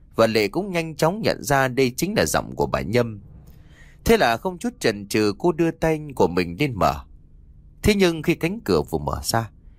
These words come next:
thì người đứng bên ngoài không phải là bà Nhâm mà lại chính là Minh. Anh ta với một ngoại hình hết sức đáng sợ, đưa mắt nhìn cô chằm chằm. Da mặt của Minh nhợt nhạt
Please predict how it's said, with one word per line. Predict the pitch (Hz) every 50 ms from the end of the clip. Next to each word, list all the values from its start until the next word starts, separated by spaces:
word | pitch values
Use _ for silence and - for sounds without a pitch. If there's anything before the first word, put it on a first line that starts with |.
| - - -
thì | 117 117
người | 117 120 117 113
đứng | 113 143 175 214
bên | 190 185 175 160 139
ngoài | 117 92 85 82
không | - - - 160 139
phải | - 90 71 62
là | 69
bà | 62 - - 69
Nhâm | 69 87 113 131 123 117 107
mà | 98 82 71 -
lại | 50 - - -
chính | - 151 202 233
là | - -
Minh. | - 90 107 120 110 107 104 - - - - - - - - - - - - - - - -
Anh | 160 175 165
ta | - 170 156 156
với | 156 202 196
một | 156 113 98 -
ngoại | 101 95 92 - -
hình | 87 87 80 78 -
hết | 151 - -
sức | - 226 220 -
đáng | 170 165 175 214 240 202
sợ, | - - 69 - - - - -
đưa | 151 151 151
mắt | 139 156 202 202 -
nhìn | 107 87 78 71 71
cô | - - 127 120
chằm | - - 73 - 67
chằm. | - - 69 65 65 - - - - - - - - - - - - - - - -
Da | - - 190
mặt | 185 160 123 101 - -
của | 107 110
Minh | 139 170 170 165 156
nhợt | 135 104 92 - -
nhạt | 95 87 78